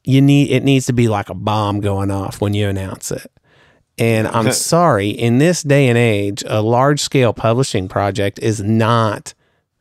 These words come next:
Speaker 1: that
Speaker 2: <laughs>
Speaker 1: sexy. That's not
Speaker 2: Yeah. Dude.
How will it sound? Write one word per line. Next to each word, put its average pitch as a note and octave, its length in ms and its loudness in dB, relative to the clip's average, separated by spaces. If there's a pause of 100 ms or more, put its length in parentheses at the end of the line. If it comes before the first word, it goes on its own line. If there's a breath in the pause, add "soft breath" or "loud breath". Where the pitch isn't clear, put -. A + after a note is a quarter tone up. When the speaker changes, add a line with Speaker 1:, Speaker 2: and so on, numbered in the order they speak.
(160)
Speaker 1:
that G#2 280 0
Speaker 2:
<laughs> - 0 -
Speaker 1:
sexy. - 600 -4 (960)
That's A#2 360 -2
not A#2+ 680 0 (220)
Speaker 2:
Yeah. C3+ 100 -2
Dude. F#3 280 -4